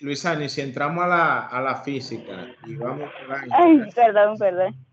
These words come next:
Speaker 1: Ein-, Einstein lo dice por una realidad cuántica que él determinó la existencia de agujeros de gusano en donde perfectamente el tiempo puede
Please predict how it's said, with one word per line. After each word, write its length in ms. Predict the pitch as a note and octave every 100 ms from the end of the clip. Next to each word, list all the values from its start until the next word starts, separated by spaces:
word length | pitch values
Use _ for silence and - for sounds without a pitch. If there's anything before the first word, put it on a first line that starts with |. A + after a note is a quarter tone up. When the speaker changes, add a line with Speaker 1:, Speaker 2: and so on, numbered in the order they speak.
| _ _ _ -
Speaker 1:
Ein-, 320 | A#2+ E3+ E3+ B2
Einstein 480 | D3+ F#3 G#3 F#3+
lo 100 | F#3
dice 320 | E3+ D#3+ D#3 D3
por 160 | D3
una 180 | C#3 D3+
realidad 520 | D3+ D3 C#3 C#3 C#3+
cuántica 540 | - C3+ C3 C3+ C3 A#2+
que 240 | B2 B2+
él 100 | C3+
determinó 680 | C3+ C3 C3+ C#3 D3 C#3 C#3+
la 160 | C3+
existencia 640 | A#2+ A#2 A2+ A#2 C3 B2+ C3+
de 80 | A#2+
agujeros 420 | A2+ A2+ A#2+ B2+
de 80 | B2+
gusano 480 | C3 C3 C#3+ C3+ C3+
en 80 | A#2+
donde 220 | A#2 A#2
perfectamente 840 | G#2+ - A#2 A#2 C3 C3 B2+ C3
el 140 | B2+
tiempo 400 | B2+ B2 A#2 B2+
puede 420 | A#2 B2 B2 A#2+